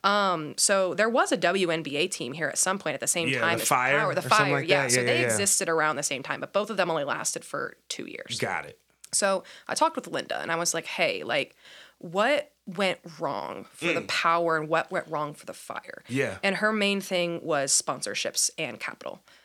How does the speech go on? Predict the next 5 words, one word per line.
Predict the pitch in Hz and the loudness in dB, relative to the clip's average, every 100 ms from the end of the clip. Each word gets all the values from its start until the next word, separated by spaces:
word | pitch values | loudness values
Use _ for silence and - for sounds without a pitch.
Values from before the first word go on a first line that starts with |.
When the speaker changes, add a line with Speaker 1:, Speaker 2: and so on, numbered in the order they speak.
| _ _ 180 | _ _ -2
Speaker 1:
Um, | 175 170 165 151 | 2 2 0 -4
and | 180 170 160 156 151 | -2 0 0 -2 -2
that's | 147 160 - | -4 -2 -6
very | 170 156 170 175 | 0 2 2 2
real. | 165 240 269 101 | 0 0 0 0